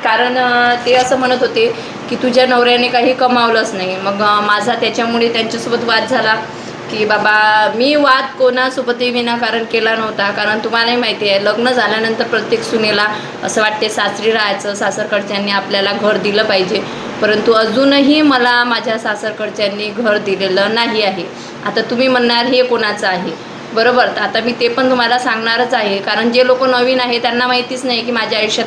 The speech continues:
काय झालेलं आहे. तर, अ, त्याच्यानंतर मग माझ्या सासऱ्यांच्या, म्हणजे सासरकडच्यांना पण मी भरपूर बोललेली आहे आणि म्हटलं, "जाऊ द्या, नाही देत तर नका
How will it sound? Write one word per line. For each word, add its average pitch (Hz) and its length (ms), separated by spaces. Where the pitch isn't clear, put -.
काय 202 160
झालेलं 196 380
आहे. 175 220
तर, 233 140
अ, 226 240
त्याच्यानंतर 247 600
मग 247 160
माझ्या 240 240
सासऱ्यांच्या, 233 1900
म्हणजे 208 260
सासरकडच्यांना 233 720
पण 233 160
मी 233 140
भरपूर 233 360
बोललेली 214 440
आहे 208 280
आणि 208 340
म्हटलं, 214 340
"जाऊ 240 200
द्या, 220 120
नाही 208 240
देत 226 240
तर 240 60
नका 240 300